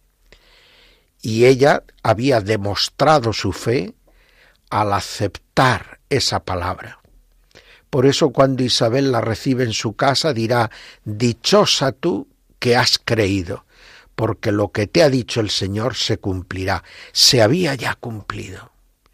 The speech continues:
María, sin contacto con hombre, había tenido la gracia de concebir un hijo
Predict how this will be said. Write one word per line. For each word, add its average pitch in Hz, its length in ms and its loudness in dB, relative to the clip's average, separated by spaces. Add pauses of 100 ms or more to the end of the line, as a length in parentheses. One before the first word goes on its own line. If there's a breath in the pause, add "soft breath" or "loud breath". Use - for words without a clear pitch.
(880 soft breath)
María, 117 580 2
sin 117 460 -2
contacto - 920 -2
con 107 200 -4
hombre, 123 500 0 (440 soft breath)
había 117 440 -2
tenido 107 720 -6 (500 soft breath)
la 101 280 -2
gracia 147 580 0
de 123 160 -4
concebir 104 640 -4
un 101 140 -6
hijo 95 420 -10